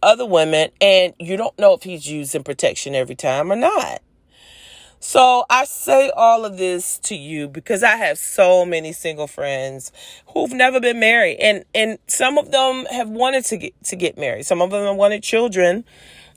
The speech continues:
and because they weren't married, they didn't, you know, have any kids. But at the end of the day, which that's a whole nother story right there with the,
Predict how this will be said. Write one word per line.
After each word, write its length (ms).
and 420
because 320
they 80
weren't 260
married, 300
they 120
didn't, 460
you 140
know, 160
have 300
any 160
kids. 560
But 200
at 200
the 160
end 240
of 100
the 100
day, 540
which 460
that's 240
a 80
whole 220
nother 220
story 300
right 200
there 160
with 140
the, 180